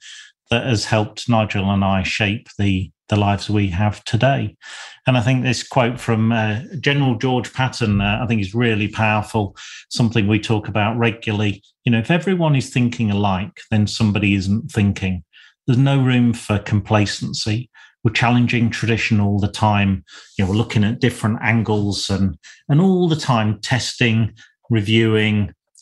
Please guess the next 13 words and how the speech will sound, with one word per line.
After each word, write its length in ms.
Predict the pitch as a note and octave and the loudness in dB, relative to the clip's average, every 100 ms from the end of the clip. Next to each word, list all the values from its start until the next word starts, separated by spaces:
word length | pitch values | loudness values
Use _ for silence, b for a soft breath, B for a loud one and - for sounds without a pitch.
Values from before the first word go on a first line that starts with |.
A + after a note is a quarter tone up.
| - | -8
um, 580 | G2+ G2+ G2 G2 G2 - - | -4 0 2 2 2 -2 0
and 140 | A#2+ | 2
we 80 | B2+ | 4
do 180 | C#3 A2 | 2 2
that, 360 | G#2+ A2+ - - | 0 -2 -8 -20
you 240 | C4 - G#2 | -20 -8 -2
know, 80 | |
our 180 | F#2 G3+ | 0 0
critical 440 | - B2 - - G#2 | 0 -2 -2 0 0
analysis 580 | G#2 G#2 G2+ - F#2+ | 2 0 -2 -4 -4
of 140 | G2 F#2+ | -4 -2
deals. 460 | A2+ G2+ G2 F#2 | 0 2 0 -2
So 300 | - A2 G#2 | -2 0 0